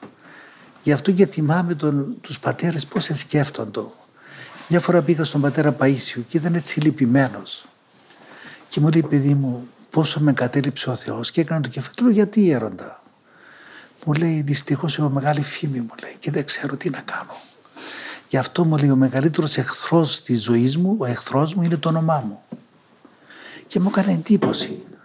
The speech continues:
Λέω, Κοίταξε, πώς σκέφτονται οι άνθρωποι και πώς οι άνθρωποι του κόσμου βάζουν ταπέλες, βάζουν πινακίδες, βάζουν διάφορες, ε, ας πούμε, διαφημίσεις, ότι ξέρεις, εγώ είμαι δικηγόρος,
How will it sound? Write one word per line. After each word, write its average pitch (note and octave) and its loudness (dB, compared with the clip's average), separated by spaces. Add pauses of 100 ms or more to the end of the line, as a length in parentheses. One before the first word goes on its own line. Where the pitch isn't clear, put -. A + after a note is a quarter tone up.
Λέω, F#3+ 0
Κοίταξε, C#3+ -4 (720)
πώς G3 4
σκέφτονται D#3+ 0
οι C3+ 6
άνθρωποι C#3+ -2
και D#3+ 2
πώς G3 2
οι E3+ 6
άνθρωποι E3 2
του B2+ -4
κόσμου B2 0 (920)
βάζουν D#3+ 4
ταπέλες, D3 2
βάζουν C#3 -4
πινακίδες, C#3 2
βάζουν C3+ -2
διάφορες, C3+ 0
ε, B2+ 0
ας B2 -8
πούμε, C3 0
διαφημίσεις, C#3 2
ότι C#3 -6
ξέρεις, C3+ -2
εγώ C#3 2
είμαι C3+ -2 (340)
δικηγόρος, C#3 4